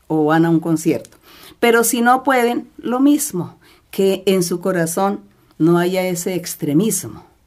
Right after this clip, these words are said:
y esa angustia por no participar o por no estar haciendo aquello que tanto le gusta porque ya se volvió fanático exageradamente. Entonces también hay personas que en medio de su fanatismo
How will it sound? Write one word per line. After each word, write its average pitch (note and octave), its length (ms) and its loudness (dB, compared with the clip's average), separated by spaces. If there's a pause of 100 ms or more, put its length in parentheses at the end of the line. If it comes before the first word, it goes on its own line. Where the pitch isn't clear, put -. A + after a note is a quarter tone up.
(380)
y F3 200 4
esa F#3 640 2
angustia E3+ 880 2 (260)
por D3+ 180 2
no E3+ 220 6
participar E3+ 760 -2
o F3 80 -6
por D3 160 -6
no D3 100 0
estar E3+ 320 -4
haciendo F3 420 0
aquello E3+ 380 -2
que E3 100 -4
tanto D#3 400 0
le D#3+ 120 0
gusta D3+ 340 -6
porque D3 300 -6
ya D3 160 -2
se F3 100 -8
volvió D3 560 -2
fanático D3 880 -2 (140)
exageradamente. D#3+ 1120 -4 (840)
Entonces A#3 340 -2
también A3 320 0
hay A#3+ 120 -2
personas A3 800 0 (1120)
que F#3+ 120 4
en F3 120 6
medio G3+ 360 6
de G3+ 120 4
su D#3+ 520 2
fanatismo F#3+ 840 -2